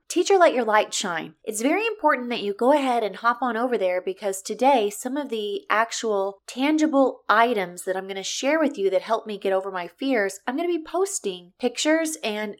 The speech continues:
some links for you to get your hands on these items if you choose to do so. So head on over there, Facebook, Teacher Let Your Light Shine. It is a group, and I just wanna connect with you as well.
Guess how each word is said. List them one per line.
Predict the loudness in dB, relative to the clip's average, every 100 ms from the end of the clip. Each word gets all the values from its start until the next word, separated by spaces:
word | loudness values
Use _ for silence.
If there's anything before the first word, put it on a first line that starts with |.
| _ -12
some | -6 -6 -6
links | -10 -6 -4 -6 -10 -8
for | -6
you | -2 -2
to | 0
get | -2 -4
your | -8
hands | -10 -8 -6
on | -6
these | -6 -2
items | -2 -2 -8 -8 0
if | 0 0 -14
you | -16 -10 -8 -6
choose | -6 -6 -6
to | -6
do | -6
so. | -8 -8 -8 -10
So | 2 2 2
head | 2 2
on | 4
over | 2 2
there, | 0 0 -4 _ 0
Facebook, | 2 0 0 4 4 2 -8 -10
Teacher | 0 2 4 6
Let | 6 4
Your | 4
Light | 4 2
Shine. | -2 -2 -2 -2
It | -2 2
is | 2 2
a | -2
group, | -2 0 2 2 0
and | -2 -4 -2 -4
I | -4
just | -6 -8
wanna | -10 -10
connect | -10 -10 -8
with | -10 -6
you | -6
as | -6
well. | -4 -2 -2 -6